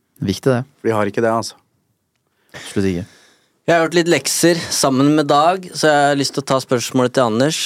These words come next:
Speaker 3: Tanker om Europa League, eh, og Conference League. Personlig vil jeg helst slippe begge deler.
Speaker 2: Mm.
Speaker 3: Og dette er jo høyst usikkert hvordan dette blir, så vi kan godt dra igjennom.
Speaker 2: Gjør det.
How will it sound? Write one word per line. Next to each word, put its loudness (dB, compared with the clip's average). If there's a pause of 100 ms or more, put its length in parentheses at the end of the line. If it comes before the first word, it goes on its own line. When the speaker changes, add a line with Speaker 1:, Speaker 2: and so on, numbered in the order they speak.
(200)
Speaker 3:
Tanker 0
om 2
Europa 0
League, 0
eh, 0
og -2
Conference -2
League. 2 (140)
Personlig 0
vil 2
jeg -2
helst -4 (220)
slippe 0
begge 0
deler. -4 (160)
Speaker 2:
Mm. -8 (2500)
Speaker 3:
Og 2
dette 0
er 4
jo 4 (960)
høyst 2
usikkert 0
hvordan 2
dette 0
blir, 2
så -6
vi 4
kan 2
godt -2
dra 0 (180)
igjennom. 0 (300)
Speaker 2:
Gjør 2
det. -4